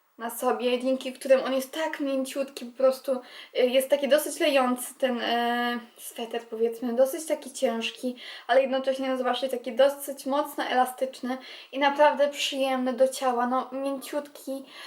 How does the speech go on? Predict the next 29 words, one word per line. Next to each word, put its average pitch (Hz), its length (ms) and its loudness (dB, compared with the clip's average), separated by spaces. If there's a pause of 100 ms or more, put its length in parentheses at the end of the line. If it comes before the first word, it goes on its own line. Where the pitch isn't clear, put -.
(640)
<sighs> - 460 0
po 285 80 -2
prostu 330 440 -4
ideał. 240 560 2
Ja 277 200 4
jestem 247 360 -2
zakochana 311 600 0
w 294 40 -10
tym 302 140 -4
sweterku, 294 640 2 (320)
e, 240 360 4
jak 247 120 0
widzicie 247 340 -2
ma 254 100 2
tutaj 254 220 2
taki 254 240 -8
duży, 311 540 2 (280)
mm, 254 460 -2 (720)
duży, 311 320 -2
szeroki 269 380 4
golf, 247 260 4
który 277 220 -2
możecie 269 360 -2
nosić 262 360 -6 (320)
tutaj 269 300 4
tak 262 180 4
albo 262 280 4
na 254 140 8
ramionach, 247 640 2